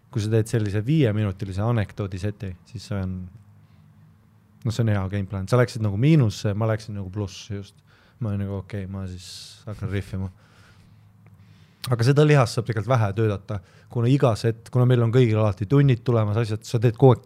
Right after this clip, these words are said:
tööd. No see on see, mida me tahame teha, mulle meeldib stand-up'i nii teha, aga, aga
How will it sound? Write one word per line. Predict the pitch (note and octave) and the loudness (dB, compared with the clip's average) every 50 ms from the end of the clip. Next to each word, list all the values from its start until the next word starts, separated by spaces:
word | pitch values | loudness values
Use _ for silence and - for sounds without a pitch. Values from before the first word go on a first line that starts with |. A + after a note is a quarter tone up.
| _ - | _ 4
tööd. | C#3+ C3+ A#2+ G2+ F#2 F#2 - - - _ - | 4 6 6 4 0 -6 -12 -18 -14 _ -4
No | A#2+ A2+ | -4 -2
see | A#2 D3+ | -2 0
on | D3 | 0
see, | C#3 | 0
mida | B2+ B2 G#2+ G#2 | 0 0 -2 -4
me | G#2 G#2+ | -4 -2
tahame | A#2 A2 G#2 G2+ F#2+ G2 | -2 -2 -4 -4 -6 -6
teha, | G2 G2+ G2+ | -6 -4 -2
mulle | A2 A2+ | 0 2
meeldib | A2+ A2+ G#2+ F2+ F2+ - | 2 2 2 0 -4 -6
stand-up'i | - A2 F#2+ G2 F#2+ F#2 A#2 G#2 | -6 -6 -4 -6 -8 -10 -8 -8
nii | G2+ | -6
teha, | G2+ G2+ G2+ A2 | -4 -4 -4 -6
aga, | A2 A2 G#2 G#2 - _ _ - _ _ _ _ _ - _ _ _ _ _ _ _ _ _ _ _ _ - A#2+ | -6 -8 -12 -14 -18 _ _ -20 _ _ _ _ _ -20 _ _ _ _ _ _ _ _ _ _ _ _ -4 -4
aga | A2+ G2+ A2 G#2+ | -2 0 0 2